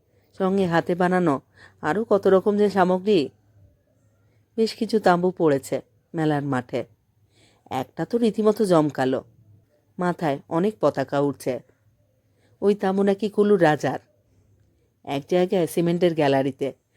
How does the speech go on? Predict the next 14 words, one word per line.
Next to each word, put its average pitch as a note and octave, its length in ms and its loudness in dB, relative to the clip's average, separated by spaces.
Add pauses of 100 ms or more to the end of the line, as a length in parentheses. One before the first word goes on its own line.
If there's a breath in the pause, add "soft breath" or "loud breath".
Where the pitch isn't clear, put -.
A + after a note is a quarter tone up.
(200)
চলছে E3+ 380 0
নাচা C#3 420 -4
গানা। C3+ 320 -6 (880 soft breath)
কোথাও G#3 320 -2
নানান F3 340 2
ঠাকুর E3+ 300 -2
দেবতার E3 400 2
মূর্তি। C#3 420 -4 (1200 loud breath)
টুপুর A3+ 300 2
মূর্তিগুলোর G3 480 0
সামনে G3 320 -2
এসে E3+ 180 -2
দাঁড়িয়ে D#3+ 320 0
পড়েছিল। C#3 540 -4